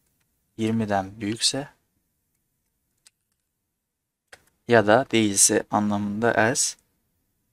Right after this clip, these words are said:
false. Burada ne yaptık? Eğer, e,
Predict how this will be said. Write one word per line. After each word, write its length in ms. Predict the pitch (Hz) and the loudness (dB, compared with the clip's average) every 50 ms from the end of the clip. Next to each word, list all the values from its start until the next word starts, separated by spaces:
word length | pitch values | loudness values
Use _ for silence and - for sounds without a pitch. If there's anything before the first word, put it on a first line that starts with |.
| _ _ _ _ _ _ _ _ _ _ _ _ _ _ _ _ _ _ _ _ | _ _ _ _ _ _ _ _ _ _ _ _ _ _ _ _ _ _ _ _
false. 440 | - 117 98 - - - - - - _ - - - - _ _ _ _ _ _ _ _ _ _ _ _ _ _ _ _ _ _ _ _ _ _ _ _ _ _ _ _ _ _ _ _ _ - | 2 2 2 2 0 -6 -10 -12 -14 _ -20 -20 -20 -20 _ _ _ _ _ _ _ _ _ _ _ _ _ _ _ _ _ _ _ _ _ _ _ _ _ _ _ _ _ _ _ _ _ -8
Burada 220 | 131 127 123 135 135 | -6 -2 0 2 4
ne 80 | 139 | 6
yaptık? 520 | 139 123 104 - - - 160 - - - - _ _ _ _ _ _ _ _ _ _ _ _ _ _ _ _ _ _ _ _ _ _ _ _ | 8 8 8 6 4 -2 -4 -4 -4 -12 -16 _ _ _ _ _ _ _ _ _ _ _ _ _ _ _ _ _ _ _ _ _ _ _ _
Eğer, 440 | - 123 127 127 131 147 - - - _ _ _ - | 4 6 8 8 8 8 4 -2 -12 _ _ _ -2
e, 400 | 110 107 104 104 104 101 101 104 | -2 0 2 2 0 0 -2 -4